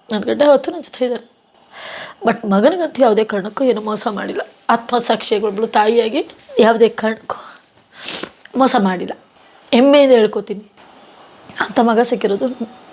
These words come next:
ನನ್ ಪುಣ್ಯ. ಅದೊಂದು. ಇವತ್ತರೆಗೂ ನಿನಗೆ ಸರಿ ಅನ್ಸಿದ್ರೆ ಮಾಡು, ಬೇಡ ಅಂದ್ರೆ ಬಿಸಾಕು. ಯಾವತ್ತೂ ನನ್ ಮಗ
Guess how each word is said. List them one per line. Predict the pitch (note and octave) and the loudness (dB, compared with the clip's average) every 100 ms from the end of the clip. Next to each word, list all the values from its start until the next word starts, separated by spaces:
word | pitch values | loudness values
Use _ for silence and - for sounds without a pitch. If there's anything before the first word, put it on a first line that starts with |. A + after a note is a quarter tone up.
| G#3 | -2
ನನ್ | G3+ G#3 | 0 0
ಪುಣ್ಯ. | F#3+ F3 F3 - - - - - - - - - - - - - - - - - - - | -2 -4 -6 -12 -20 -20 -20 -20 -20 -20 -20 -20 -20 -20 -20 -16 -12 -12 -12 -18 -20 -4
ಅದೊಂದು. | G4 G#3 G3+ F3 - - - - - - - - _ | 2 4 2 0 -8 -20 -20 -20 -18 -18 -18 -20 _
ಇವತ್ತರೆಗೂ | F3+ A3 A3 G#3+ G3+ A#3 D#4 E4 _ _ _ _ _ _ - | 2 2 2 -2 -2 -4 -8 -10 _ _ _ _ _ _ -4
ನಿನಗೆ | G3+ G3+ - | -4 -2 2
ಸರಿ | A#3 C4+ | 2 2
ಅನ್ಸಿದ್ರೆ | A#3 B3 C4+ | -2 -4 -2
ಮಾಡು, | A3+ A3 - - _ | -2 -6 -8 -14 _
ಬೇಡ | A3 A3 | -2 0
ಅಂದ್ರೆ | G3+ A#3+ | 0 0
ಬಿಸಾಕು. | G3+ G3+ G#3 - - _ _ _ _ _ _ _ A3 | 0 -4 -6 -8 -18 _ _ _ _ _ _ _ -4
ಯಾವತ್ತೂ | G3 G3 A#3 A#3 C4+ | 0 2 0 -2 -6
ನನ್ | A3+ F#3+ | -4 -4
ಮಗ | F#3+ | -6